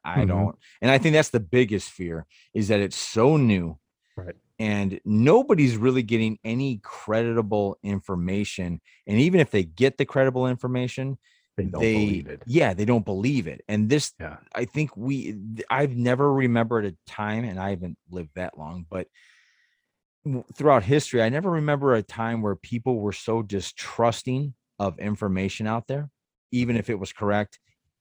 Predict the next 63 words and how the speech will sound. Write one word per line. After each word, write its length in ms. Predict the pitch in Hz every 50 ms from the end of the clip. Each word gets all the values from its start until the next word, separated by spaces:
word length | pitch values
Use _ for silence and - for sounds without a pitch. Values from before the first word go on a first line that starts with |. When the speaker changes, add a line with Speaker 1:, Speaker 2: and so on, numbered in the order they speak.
| _ _ _
Speaker 1:
And 220 | 110 110 104 104
then 100 | 104 101
they 140 | 101 101 98
trust 420 | - - - 117 113 - - - - _ _
information 640 | 110 104 - - 101 101 101 95 - - 101 92 90 82
that's 400 | 92 90 87 85 - - - -
maybe 440 | 95 92 92 98 98 98 95 95
not 220 | 90 90 95 87 69
necessarily 480 | 92 98 - - 107 101 101 127 123
Speaker 2:
Right. 160 | 110 92 - -
Speaker 1:
correct. 320 | 95 92 98 101 - -
And 120 | 90 85
they 80 | 90 95
don't, 240 | 95 101 98 98 - _ _ _ _ _ -
they 80 | 98
don't, 160 | 110 110 - - _ _ _ _ _ _ _ _ _
they 80 | 113 120
don't 220 | 151 160 147 123
do, 160 | 110 147 151
th-, 120 | 123 113 - 117
they 160 | 110 127 139
don't 160 | 156 147 127
follow 300 | - - 139 143 143 131
the 100 | 113 107
three 260 | - - 127 131 117
things 300 | - - 131 127 120 101
that 180 | 104 90 - -
you 160 | 110 107 107
always 380 | 101 98 95 98 95 92 85 _ _ _ _
end 340 | 107 107 101 95 85 98 -
the 60 | 92 92
show 220 | - - 120 117
Speaker 2:
They're 120 | 113 113
Speaker 1:
with, 100 | 113 110
Speaker 2:
not, 200 | 107 107 101 95
Speaker 1:
you 120 | 101 98 92
know? 80 | 127
Speaker 2:
yeah, 120 | 110 101 92 92
they're 120 | - 107 101
not 200 | 98 95 95 92
going 240 | - 101 98 95 92
for 120 | - 104
their 100 | 95 95
sources. 560 | 90 - 95 90 90 87 - - 92 90 90
They're 80 | - 92
not 200 | 92 90 87 87
checking 500 | - - 85 85 - 95 85 82 85 85 -
where 340 | 147 160 202 247 220 123
it's 100 | 87 73
Speaker 1:
Yeah, 40 | -
Speaker 2:
coming 200 | - 98 - 139
Speaker 1:
yeah, 120 | 180 180 123
Speaker 2:
from. 80 | 95 87
Speaker 1:
and 80 | 90 95
Speaker 2:
They're 60 | 107
Speaker 1:
they're 60 | 107
Speaker 2:
loo-, 160 | 113 131 143 151
they're 80 | 151 147
Speaker 1:
not 120 | - 110
Speaker 2:
going 280 | 123 120 120 127 127 123
Speaker 1:
really 100 | 123 127
Speaker 2:
by 120 | 123 120
headlines. 720 | - - 120 104 95 95 90 87 87 87 90 90 - -